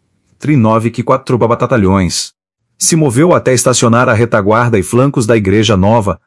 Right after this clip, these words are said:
objetivo central do acometimento. Completariam este movimento primordial outros, secundários e supletivos. No momento da carga,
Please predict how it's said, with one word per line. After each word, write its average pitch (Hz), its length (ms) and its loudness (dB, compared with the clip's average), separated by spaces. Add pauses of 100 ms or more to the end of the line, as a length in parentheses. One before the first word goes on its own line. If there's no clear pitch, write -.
(140)
objetivo 131 540 0
central 101 460 0
do 98 80 0
acometimento. 101 840 -2 (760)
Completariam 143 600 0
este 113 200 0
movimento 107 440 0
primordial 104 580 2
outros, 101 500 -2 (280)
secundários 143 680 0
e 127 40 0
supletivos. - 920 -4 (520)
No 135 120 0
momento 135 320 0
da 131 120 0
carga, 156 480 -4